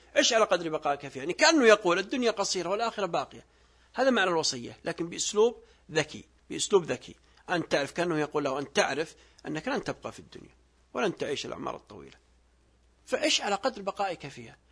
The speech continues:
لماذا تجمع الأموال الطائلة؟ ولماذا تضيع الأوقات في أمر ضمن؟ الرزق مضمون. ولا تنشغل بشيء غير مضمون، دخول الجنة والنار غير مضمون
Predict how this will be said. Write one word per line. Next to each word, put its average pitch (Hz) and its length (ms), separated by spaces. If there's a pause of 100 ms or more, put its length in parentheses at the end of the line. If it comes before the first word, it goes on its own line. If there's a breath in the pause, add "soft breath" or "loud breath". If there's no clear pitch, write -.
(160)
لماذا 208 260
تجمع 151 320
الأموال 127 340
الطائلة؟ 127 680 (560 loud breath)
ولماذا 208 880
تضيع 202 420
الأوقات 185 520
في 180 180 (100)
أمر 226 300 (100)
ضمن؟ 180 420 (1200)
الرزق 135 380
مضمون. 123 360 (1000 soft breath)
ولا 202 300
تنشغل 180 560
بشيء 180 300
غير 151 180
مضمون، 139 380
دخول 131 220
الجنة 123 400
والنار 120 240
غير 202 160
مضمون 170 340